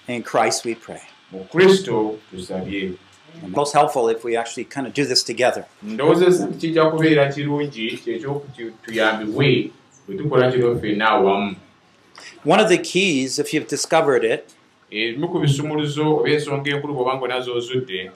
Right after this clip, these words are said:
Speaker 1: is to actually look at the verb and be able to see what he's trying to do.
Speaker 2: Kwa okutunuulira ekyo ekikolwa, ekigambo ekiringa ekikolwa, ekyo kiki kyali agezaako okukola.
Speaker 1: We'll look at some other examples in a minute that are not like in this, um,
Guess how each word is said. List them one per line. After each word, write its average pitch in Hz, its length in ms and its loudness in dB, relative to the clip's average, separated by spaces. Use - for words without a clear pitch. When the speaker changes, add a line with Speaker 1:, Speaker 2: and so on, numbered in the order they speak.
Speaker 1:
is 135 160 -2
to 160 100 0
actually 147 240 2
look 151 220 4
at 139 120 -2
the 131 80 -6
verb 120 500 2
and 110 140 -10
be 123 140 -2
able 123 200 -2
to 117 440 -2
see 147 360 -2
what 123 300 -2
he's - 380 -8
trying 143 400 0
to 117 100 -8
do. 113 380 -2
Speaker 2:
Kwa 123 200 -2
okutunuulira 151 600 -2
ekyo 147 240 0
ekikolwa, 117 760 0
ekigambo 131 500 -6
ekiringa 131 420 -6
ekikolwa, 110 760 0
ekyo - 160 -20
kiki - 160 -20
kyali 123 480 0
agezaako 120 500 -4
okukola. 107 540 -2
Speaker 1:
We'll 160 160 8
look 214 140 4
at 190 140 4
some 151 160 0
other 160 160 4
examples 127 500 0
in 120 80 -2
a 113 60 -2
minute 123 360 -2
that 120 120 0
are 117 120 0
not 139 260 2
like 123 260 2
in 113 140 -4
this, - 420 0
um, 98 340 -6